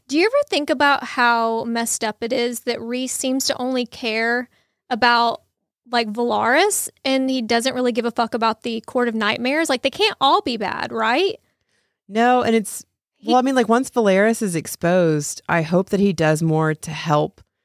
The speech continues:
Speaker 2: those in the Hewn City. Because, like, I know
Speaker 1: Mm-hmm.
Speaker 2: he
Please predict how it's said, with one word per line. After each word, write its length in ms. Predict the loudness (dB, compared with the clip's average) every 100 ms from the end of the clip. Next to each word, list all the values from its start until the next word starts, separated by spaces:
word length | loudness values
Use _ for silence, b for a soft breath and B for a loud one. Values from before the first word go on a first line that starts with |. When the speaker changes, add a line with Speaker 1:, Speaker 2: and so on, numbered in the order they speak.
| _
Speaker 2:
those 200 | 2 2
in 80 | 2
the 80 | 0
Hewn 320 | 2 0 0
City. 380 | -2 -2 -2 -2
Because, 240 | -2 0
like, 140 | 0 2
I 60 |
know 180 | 2 2
Speaker 1:
Mm-hmm. 80 | 2
Speaker 2:
he 320 | 2 0 -4